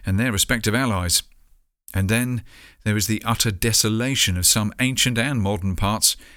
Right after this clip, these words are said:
of Syria, as Russia and the West duke out a turf dance at the expense of the children of Eastern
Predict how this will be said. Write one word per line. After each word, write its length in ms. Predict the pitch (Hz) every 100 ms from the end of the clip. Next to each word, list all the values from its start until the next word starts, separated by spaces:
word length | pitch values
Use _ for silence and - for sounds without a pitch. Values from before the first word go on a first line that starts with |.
| -
of 120 | 117
Syria, 600 | - - 139 131 101 80 - - - -
as 160 | 98 92
Russia 480 | 101 120 - 113
and 160 | 110 101
the 60 | 101
West 480 | 131 107 - - - -
duke 260 | 131 117 104
out 240 | 113 110
a 60 | 101
turf 340 | - 139 127
dance 440 | - 110 104 - - - - - 98
at 100 | 90
the 100 | 113
expense 480 | 113 - 127 113
of 80 | 120
the 80 | 110
children 480 | - - 131 117 120
of 100 | 117
Eastern 400 | 120 - - 117